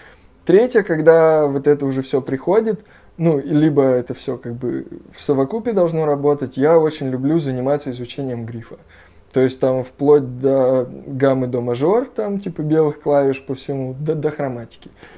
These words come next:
И, соответственно, уже если джазовая гармония, то это пять видов джазовых септаккордов, и уже с этого начинаем плюс альтерации, там, плюс пять, минус девять, там, просто девять, девять, одиннадцать, тринадцать, ну и там уже это.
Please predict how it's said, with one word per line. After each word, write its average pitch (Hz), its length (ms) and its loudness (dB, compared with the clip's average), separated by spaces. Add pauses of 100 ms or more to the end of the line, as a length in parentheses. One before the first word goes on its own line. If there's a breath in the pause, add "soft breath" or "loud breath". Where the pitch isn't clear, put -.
(180 loud breath)
И, 175 120 2
соответственно, 151 580 0
уже 139 180 0
если 131 180 -2
джазовая 123 480 2
гармония, 127 440 -2
то 120 100 -4
это 117 180 -8
пять 123 480 -2
видов 131 320 0
джазовых 127 400 -2
септаккордов, 208 720 -6
и - 20 -6
уже 139 240 -2
с 131 120 -8
этого 131 360 -8 (100)
начинаем 143 540 -4
плюс 135 300 -6
альтерации, 202 640 -4
там, 151 260 -6 (600 loud breath)
плюс 143 180 0
пять, 147 480 0
минус 131 280 -6
девять, 127 420 -2
там, 117 320 -12
просто 170 340 0
девять, 156 400 0
девять, 127 320 -2
одиннадцать, 123 380 -10
тринадцать, 160 480 -6
ну 160 120 -4
и 117 40 -8
там 117 220 -14
уже 113 180 -8
это. - 160 -12